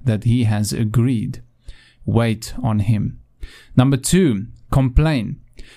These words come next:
While waiting on God, it is not, do not be as the children of Israel in the desert, in the wilderness, who could only murmur twenty-four seven. The heart of faith does not murmur, but it quietly waits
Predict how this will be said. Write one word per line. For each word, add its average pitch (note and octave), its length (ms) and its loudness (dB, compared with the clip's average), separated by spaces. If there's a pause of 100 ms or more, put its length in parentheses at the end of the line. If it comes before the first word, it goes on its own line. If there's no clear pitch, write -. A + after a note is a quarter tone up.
While D3 240 6
waiting D#3+ 340 2
on D3+ 140 2
God, C#3+ 340 2
it D3+ 120 0
is C3 200 -2
not, C#3+ 360 0 (200)
do C3+ 120 2
not D3+ 200 0
be D3+ 180 2
as C#3 200 -2
the C3 100 0
children C#3 400 2
of C3 200 0
Israel B2+ 520 0
in B2 140 2
the A#2+ 100 2
desert, A#2+ 680 -2 (260)
in B2 100 2
the A#2+ 120 4
wilderness, B2+ 760 0 (280)
who C3+ 100 6
could D3 160 0
only E3+ 340 0
murmur D#3 560 2
twenty-four C3+ 680 0
seven. A#2+ 600 -2 (460)
The C3 120 2
heart D#3 360 0
of C#3 140 -2
faith D#3 400 -2
does A#2+ 260 0
not C3+ 260 0
murmur, C3+ 600 2 (340)
but A2 100 4
it A2 140 -4
quietly B2 640 0
waits A2 580 -2